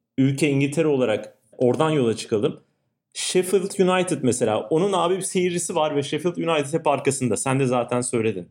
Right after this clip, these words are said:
İşte birinci ligde mi oynuyor, ikinci ligde mi, Premier Lig'de mi önemli değil. Hep bu takım destekliyor çünkü o bir nerede yer alıyorsa, mahallede mi yer alıyor, semtte mi yer alıyor ya da şehirde mi yer alıyor?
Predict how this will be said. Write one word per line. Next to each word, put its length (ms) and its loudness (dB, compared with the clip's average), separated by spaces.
İşte 240 -8
birinci 260 2
ligde 220 0
mi 100 2
oynuyor, 340 -4
ikinci 300 -2
ligde 160 0
mi, 100 -4
Premier 360 -2
Lig'de 140 -4
mi 60 -4
önemli 340 0
değil. 200 -4
Hep 240 -2
bu 100 0
takım 300 0
destekliyor 480 0
çünkü 220 -2
o 160 0
bir 200 0
nerede 340 4
yer 140 4
alıyorsa, 460 2
mahallede 500 0
mi 120 0
yer 120 2
alıyor, 300 0
semtte 420 -2
mi 120 0
yer 80 2
alıyor 260 0
ya 80 0
da 80 0
şehirde 380 0
mi 120 0
yer 100 -2
alıyor? 300 -6